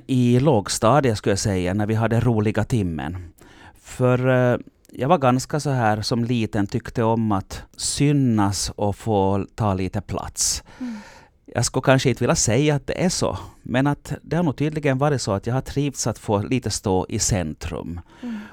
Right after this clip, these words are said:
Speaker 1: Och, och det här att få fly in i olika roller och bli någon annan för en stund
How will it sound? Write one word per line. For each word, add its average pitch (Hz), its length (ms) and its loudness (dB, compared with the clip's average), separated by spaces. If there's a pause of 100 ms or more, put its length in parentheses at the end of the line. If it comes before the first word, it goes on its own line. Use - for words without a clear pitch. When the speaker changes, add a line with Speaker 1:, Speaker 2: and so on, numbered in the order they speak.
(140)
Speaker 1:
Och, 110 640 4
och 127 180 2
det 151 120 4
här 139 260 4
att 135 200 2
få 127 420 4 (200)
fly 143 460 6
in 139 180 10
i 135 80 8
olika 123 420 4
roller 120 760 4
och 113 160 4
bli 117 240 2
någon 117 160 4
annan 104 500 4
för 110 140 -2
en 101 120 0
stund 92 520 0